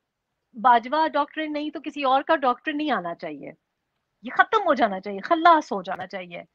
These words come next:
ये हमेशा ऐसे हुआ है। तो यही बात है कि पहले कियानी साहब के कोई हदफ होंगे, उसके बाद जनाब पाशा साहब के कोई हदफ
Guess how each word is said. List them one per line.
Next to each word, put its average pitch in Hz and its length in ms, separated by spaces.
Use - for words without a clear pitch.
ये 269 60
हमेशा 311 380
ऐसे 254 280
हुआ 170 220
है। - 80
तो 403 80
यही 302 280
बात 262 240
है 269 60
कि 302 80
पहले 254 280
कियानी 262 360
साहब 277 240
के 285 100
कोई 262 200
हदफ 214 300
होंगे, 214 260
उसके 202 240
बाद 185 180
जनाब 180 300
पाशा 269 200
साहब 262 240
के 247 60
कोई 233 220
हदफ 185 240